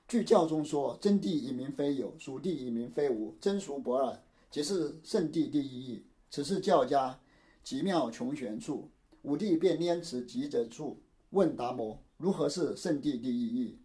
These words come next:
极者处就是前面讲的教家的极妙穷玄的道理，极妙穷玄的道理。达摩云：“阔然无圣，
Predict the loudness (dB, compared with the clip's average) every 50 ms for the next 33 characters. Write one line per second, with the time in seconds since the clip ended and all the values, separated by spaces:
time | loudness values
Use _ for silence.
0 | _ _ _ _ _ _ _ _ _ _ _ -6 -4 -2 2 4 4 4 4 2
1 | 0 -2 -2 0 0 -2 0 -2 -2 -2 -2 -2 -2 -2 -2 -2 -2 -2 -2 0
2 | 2 2 2 2 0 0 -2 -2 -4 -8 -10 _ _ _ _ _ _ _ _ _
3 | _ _ _ _ _ _ -20 -16 -12 -4 0 2 4 4 4 2 -2 -8 -10 -8
4 | -8 -6 -4 -4 -6 -8 -10 -20 _ _ _ -2 -2 -2 -2 -4 -8 -14 -18 _
5 | _ -8 -6 -4 -4 -2 -4 -4 -6 -8 -10 -10 -10 -10 -10 -10 -10 -10 -10 -10
6 | -12 -12 -14 -16 -20 -20 _ _ _ _ -2 0 2 6 6 8 6 6 4 0
7 | -6 -10 -12 _ -20 -20 -20 -18 _ 2 4 6 6 6 4 2 0 -2 -4 -4
8 | -2 0 0 0 -2